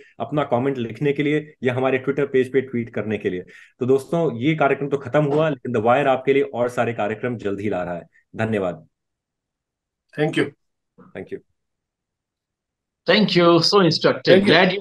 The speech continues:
Speaker 3: brought in South India, because I think
Speaker 2: <laughs>
Speaker 3: North India really needs to learn from the South।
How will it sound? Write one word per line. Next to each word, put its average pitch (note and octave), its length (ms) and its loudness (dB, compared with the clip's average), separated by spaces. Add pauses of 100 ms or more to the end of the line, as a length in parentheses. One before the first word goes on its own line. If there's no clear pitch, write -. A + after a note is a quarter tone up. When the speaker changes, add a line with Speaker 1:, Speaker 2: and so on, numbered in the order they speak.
Speaker 3:
brought D3+ 200 4
in E3 100 0
South B2+ 300 0
India, G2 320 -6 (440)
because C3 280 -2
I B2+ 40 -2
think B2+ 200 0
Speaker 2:
<laughs> A#2 80 -4
Speaker 3:
North C3+ 180 -2
India D#3 240 0 (120)
really D#3 380 4
needs B2+ 340 -2
to C3 60 -6
learn G#2 280 0
from F#2 180 -8
the F2+ 100 -10
South। - 460 -12